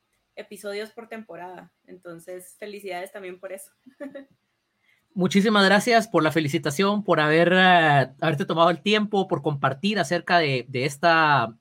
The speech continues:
Speaker 2: que es una de tus pasiones. Y sobre todo, el, el hecho de compartir para mí termina siendo educar.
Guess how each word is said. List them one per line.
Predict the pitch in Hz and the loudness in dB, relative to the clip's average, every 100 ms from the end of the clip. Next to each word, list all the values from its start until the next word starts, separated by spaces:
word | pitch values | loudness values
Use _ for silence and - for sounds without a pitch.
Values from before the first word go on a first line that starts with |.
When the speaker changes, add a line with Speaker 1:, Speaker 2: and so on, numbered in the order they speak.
| - | -8
Speaker 2:
que | 151 | -8
es | 143 | -4
una | 202 208 | -2 0
de | 190 | -2
tus | 151 143 | -4 -6
pasiones. | 131 - 170 202 202 202 - _ _ _ _ - | -6 -2 -2 0 -4 -6 -16 _ _ _ _ -6
Y | 175 170 165 156 - | 0 2 2 0 -2
sobre | - 214 190 | -2 0 0
todo, | 190 226 262 262 262 _ _ _ _ _ _ _ - | 2 2 4 2 -2 _ _ _ _ _ _ _ -4
el, | 180 165 160 147 139 _ _ _ _ _ _ | 0 2 0 -2 -6 _ _ _ _ _ _
el | - 170 | -4 -2
hecho | 208 262 | 0 2
de | 262 233 | 0 0
compartir | 202 143 143 - 220 226 | -4 -2 -4 -4 -8 -4
para | 233 | -4
mí | 185 190 | -4 -6
termina | 220 208 214 | -4 -4 -4
siendo | 226 214 220 220 | -4 -2 0 0
educar. | 165 143 160 220 | 0 -2 -2 -4